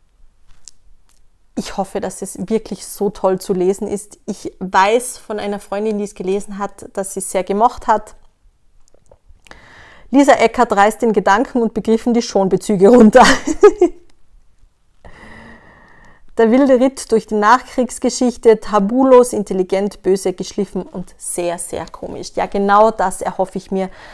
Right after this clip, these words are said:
Ähm, einen sehr trockenen Humor von der Oma. Mit der Helga wird das wohl was werden.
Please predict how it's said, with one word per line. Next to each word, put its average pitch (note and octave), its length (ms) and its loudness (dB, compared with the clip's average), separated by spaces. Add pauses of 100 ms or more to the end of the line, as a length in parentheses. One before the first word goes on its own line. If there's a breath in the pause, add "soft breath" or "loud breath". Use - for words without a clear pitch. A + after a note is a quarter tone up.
(480 loud breath)
Ähm, G3+ 420 2
einen G#3 360 -2 (100)
sehr G#3+ 320 0
trockenen G#3+ 840 2 (480)
Humor F#3 640 0 (200)
von F#3+ 240 -8
der F3+ 140 -6
Oma. F3+ 320 -6 (3750 soft breath)
Mit G#3+ 160 -6
der G3 80 -4
Helga F3+ 320 -10
wird F#3 180 -14
das - 160 -18
wohl - 140 -10
was D4 220 -12
werden. - 260 -18